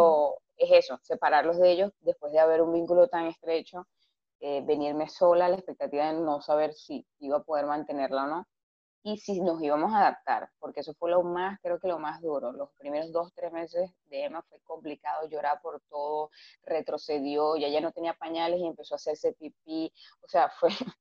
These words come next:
Speaker 2: un caos, porque
Speaker 1: Fue todo
Speaker 2: obviamente
Speaker 1: un caos.
Speaker 2: quería entrar al, porque yo tuve que llegar a una, como una pensión, suponte, este, un hotel familiar que había aquí, y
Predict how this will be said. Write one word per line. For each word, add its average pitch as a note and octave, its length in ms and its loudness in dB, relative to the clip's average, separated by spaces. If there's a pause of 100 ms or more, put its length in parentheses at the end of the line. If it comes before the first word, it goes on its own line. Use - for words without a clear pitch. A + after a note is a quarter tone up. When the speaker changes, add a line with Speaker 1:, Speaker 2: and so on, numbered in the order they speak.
(340)
Speaker 2:
un G#3+ 200 -2
caos, F#3 460 6
porque A3 200 8
Speaker 1:
Fue A3 60 6
todo A#3 280 4
Speaker 2:
obviamente B3 40 2
Speaker 1:
un B3 80 -4
caos. F#3 340 2
Speaker 2:
quería F#3+ 260 0
entrar F#3 320 2
al, F#3 240 4 (120)
porque D#3 400 -8
yo D#3 140 -2
tuve D#3+ 180 -2
que F3 100 -4
llegar D#3 200 4
a D3+ 40 -4
una, D#3 420 -4 (680)
como A2 200 -10
una C#3 160 0
pensión, C#3+ 480 -2
suponte, - 440 -18 (420)
este, D3 540 -6
un D#3+ 260 0
hotel E3 240 4
familiar C3 600 2
que C#3+ 100 -4
había A#2+ 200 -2
aquí, - 100 -12 (600)
y D3 840 -2